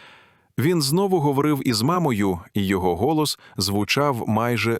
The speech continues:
тріумфально. Так, мамо, усе під контролем. Меблі привезуть наступного тижня. «Не парся,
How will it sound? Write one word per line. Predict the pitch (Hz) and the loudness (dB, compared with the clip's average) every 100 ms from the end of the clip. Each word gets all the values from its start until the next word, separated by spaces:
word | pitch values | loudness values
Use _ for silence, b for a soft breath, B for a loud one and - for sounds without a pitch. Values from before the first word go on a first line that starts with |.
| - | -4
тріумфально. | 117 110 104 98 - 151 123 - - - _ _ _ _ | -2 0 0 -2 -2 -2 -2 -6 -10 -14 _ _ _ _
Так, | - 214 - | -2 -2 0
мамо, | - - - - _ | -4 -4 -8 -14 _
усе | - 98 - 107 113 | -4 -2 0 -2 0
під | 123 - | -4 -2
контролем. | 135 131 208 180 71 - - _ _ B B B B | -2 0 0 0 -4 -10 -20 _ _ B B B B
Меблі | 92 147 196 208 | 0 2 2 0
привезуть | 214 185 135 110 120 196 | 0 0 2 0 0 0
наступного | 160 139 - 131 123 110 | -2 -2 -2 -2 -2 -2
тижня. | - 76 - - - _ _ - | -2 -6 -6 -8 -12 _ _ -4
«Не | 147 | -4
парся, | 143 160 160 110 - - | -2 0 0 -2 -6 -10